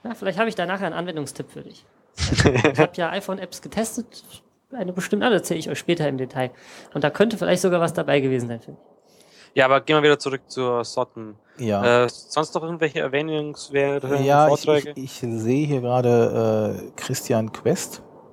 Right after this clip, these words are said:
Speaker 3: Ich weiß nicht, ob er so ausgesprochen wird. Äh, der hatte einen Vortrag, wobei mir mehr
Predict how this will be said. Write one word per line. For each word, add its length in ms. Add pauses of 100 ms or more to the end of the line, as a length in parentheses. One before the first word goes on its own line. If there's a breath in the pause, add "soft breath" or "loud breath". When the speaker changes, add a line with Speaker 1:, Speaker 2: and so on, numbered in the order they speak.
(160)
Speaker 3:
Ich 80
weiß 140
nicht, 80
ob 60
er 60
so 120
ausgesprochen 500
wird. 160 (720 loud breath)
Äh, 300
der 100
hatte 140
einen 60
Vortrag, 600
wobei 320
mir 300
mehr 340